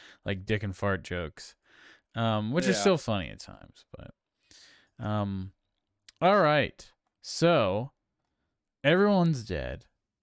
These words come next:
Speaker 1: including Hal. Um, uh, obvi-, this is honestly the coolest part, and for me, as far as the set design, this little ship, the interior is, looks really, really cool. Everything's lit up. Um,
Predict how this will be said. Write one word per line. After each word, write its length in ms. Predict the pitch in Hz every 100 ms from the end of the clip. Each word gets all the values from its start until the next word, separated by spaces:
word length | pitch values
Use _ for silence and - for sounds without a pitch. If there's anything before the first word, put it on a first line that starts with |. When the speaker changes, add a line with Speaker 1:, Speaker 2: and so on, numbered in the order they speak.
| -
Speaker 1:
including 460 | 113 - 165 175 156
Hal. 480 | 151 160 127 67 _ _ _ _ _ _ _ _ -
Um, 460 | 117 117 110 - -
uh, 260 | 147 147 107 104 92 117 143 131
obvi-, 560 | - 170 190 139 139 139
this 260 | 196 -
is 100 | 190
honestly 380 | 165 165 151 131
the 100 | 117
coolest 480 | - 131 123 120 -
part, 220 | 120 107
and 100 | 101
for 120 | -
me, 260 | 104 110 117
as 100 | 113
far 120 | 120
as 100 | 117
the 60 | 113
set 220 | 117 117
design, 400 | 113 117 117 110
this 200 | 120 -
little 160 | 120
ship, 400 | 98 - 107 104 - - _ _ -
the 100 | 101
interior 760 | 95 107 104 101 101 98 107 _ _ _ -
is, 360 | 107 104 98
looks 420 | 104 107 104 - 104
really, 300 | 104 104 101
really 220 | 104 101
cool. 400 | - 113 110 110
Everything's 360 | 113 113 104
lit 280 | 107 110 104
up. 280 | 101 98 - - _ _ _ _ 107
Um, 540 | 110 107 95 90